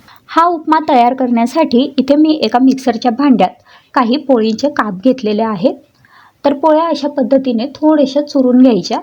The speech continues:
आणि मग मिक्सरच्या भांड्यात टाकायच्या. तर इथे मी साधारण चार ते पाच पोळ्या घेतलेल्या आहेत.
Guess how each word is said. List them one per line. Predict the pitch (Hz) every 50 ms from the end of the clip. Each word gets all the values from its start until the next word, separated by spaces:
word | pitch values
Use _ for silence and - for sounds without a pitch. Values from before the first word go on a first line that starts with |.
| - -
आणि | 226 226 233
मग | 262 302 311 311 -
मिक्सरच्या | 294 277 262 262 - 240 226 - 226
भांड्यात | 214 262 240 - 190 196 190
टाकायच्या. | 208 190 - 156 143 - - - - - - - - - - - - - _ -
तर | 339 339
इथे | 349 339 - 339 359
मी | 349 311 294 262 302 311 - - 302 262
साधारण | - - 302 277 226 254 277 277 262
चार | 269 294 262 240
ते | 254 311
पाच | 311 311 - 277 247 254
पोळ्या | - - 277 254 247 247
घेतलेल्या | 240 294 277 285 226 240 240 247 247
आहेत. | 240 190 180 262